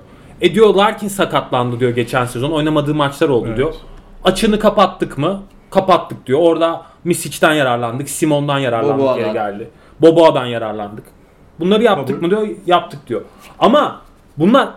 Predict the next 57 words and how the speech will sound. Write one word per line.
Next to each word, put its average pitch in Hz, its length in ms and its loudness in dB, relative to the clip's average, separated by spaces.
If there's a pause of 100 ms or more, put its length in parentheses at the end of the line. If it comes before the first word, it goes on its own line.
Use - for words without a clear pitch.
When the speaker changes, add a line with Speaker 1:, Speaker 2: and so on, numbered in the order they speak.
(260)
Speaker 1:
optimum 214 520 4 (480)
Speaker 2:
Geçen 165 80 4 (140)
Speaker 1:
noktada 208 160 2
Speaker 2:
sene 202 100 2
Efes 196 60 -6
Speaker 1:
şeyler. 123 220 0
Speaker 2:
Final - 120 -2
Four - 80 0
Speaker 3:
Ayrıca 185 240 -2
Speaker 2:
oynadı 185 160 -4
Speaker 3:
diğer, 185 200 0
Speaker 2:
mı? 190 60 -10 (160)
Speaker 3:
diğer 165 260 0
faktörler 165 600 -2
değişti. 151 480 -6 (180)
Speaker 1:
Değişti, 160 360 -2
Speaker 2:
Bir 143 120 0
Speaker 1:
evet. 143 120 4 (100)
Speaker 2:
de 147 60 -2
geçen 175 180 -2
sene 175 180 -6
Efes 147 260 -10
Final 147 220 -6
Four 147 140 -10
oynadı 151 200 -10
mı? - 80 -8
Şampiyon 135 380 -4
olmuş 151 200 -6
gibi 135 160 -10
konuşuyoruz 143 560 -6
da. 98 60 -14
Speaker 3:
Ve 107 80 -4
oynamadı. 120 300 0
Speaker 1:
Ha - 40 4
işte - 220 -8 (280)
zaten 156 320 -2
mesele 143 220 0
Speaker 2:
Geçen 175 160 2
Speaker 1:
de 190 40 -2
o. 202 40 -4
Speaker 2:
sene 175 140 -6
şampiyon 147 400 -6
olduğunu 165 280 -4
görseydik 143 520 -2
bu 123 80 -6
gözlerle. 117 340 -4
Speaker 1:
Şimdi 160 180 -2
bir 190 40 2
yönetici 269 400 0
olarak 247 280 0
böyle 240 200 2
bakabilirsin 208 540 -6
abi. 123 200 -8
Zaten 202 440 2
ben 196 300 0
bu 190 100 0
açıkları 196 540 2